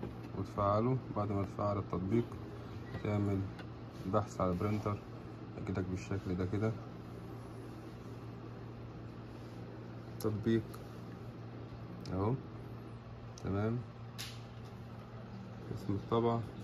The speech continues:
شبكت عليها عشان، عشان انا مفعلها قبل كده. فالخطوات اللي هتجيلك ان انت لازم، آه، هيطلع لك رسالة تحط ال-، الواي فاي دايركت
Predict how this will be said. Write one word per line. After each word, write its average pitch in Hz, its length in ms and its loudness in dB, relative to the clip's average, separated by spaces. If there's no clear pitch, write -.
شبكت 104 380 6
عليها 95 260 4
عشان، 113 360 4
عشان 120 180 4
انا 113 160 6
مفعلها 113 380 8
قبل 107 200 4
كده. 151 260 10
فالخطوات 107 800 8
اللي 107 180 6
هتجيلك 123 440 8
ان 101 120 6
انت 110 480 8
لازم، 107 400 6
آه، 92 580 6
هيطلع 104 340 6
لك 104 200 6
رسالة 120 440 8
تحط 107 180 8
ال-، 87 720 4
الواي 104 200 8
فاي 104 200 8
دايركت 90 300 6